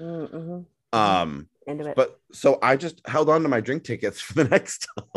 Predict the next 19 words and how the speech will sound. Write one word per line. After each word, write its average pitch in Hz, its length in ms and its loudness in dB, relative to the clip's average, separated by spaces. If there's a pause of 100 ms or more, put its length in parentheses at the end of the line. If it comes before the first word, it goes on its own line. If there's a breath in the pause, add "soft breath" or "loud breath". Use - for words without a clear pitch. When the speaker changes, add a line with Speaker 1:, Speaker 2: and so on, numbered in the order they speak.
(140)
Speaker 2:
time. 107 460 -4 (1160 loud breath)
Um, 123 460 4
Speaker 1:
There 139 120 4
you 143 120 8
Speaker 2:
and 139 60 2
Speaker 1:
go. 392 220 2 (260)
Speaker 2:
then 147 300 2
we 208 140 -2
went 165 260 -2
out 131 420 2
for, 123 800 4
um, 95 680 -4 (280)
dinner 131 580 0
at 113 180 2
a 110 80 2
place 131 240 -2
called 107 280 -2
Sticky's. 139 760 -4 (1400)
Speaker 1:
Not 202 640 4